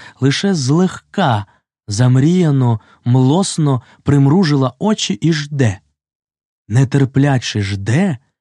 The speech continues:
щоб хучі сюди впало сім'я? Чи не здається вам, що в цій вранішній млості мріє вона за того дужого з металевими м'язами героя,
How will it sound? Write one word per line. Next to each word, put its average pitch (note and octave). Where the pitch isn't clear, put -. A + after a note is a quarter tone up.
щоб -
хучі C#3+
сюди C3
впало C3
сім'я? A#2
Чи F3+
не F#3+
здається G3
вам, D3
що B2
в A2
цій F#3
вранішній B2
млості C3
мріє F3+
вона F#3
за A#2+
того F3+
дужого B2+
з G2+
металевими C3
м'язами B2
героя, A2+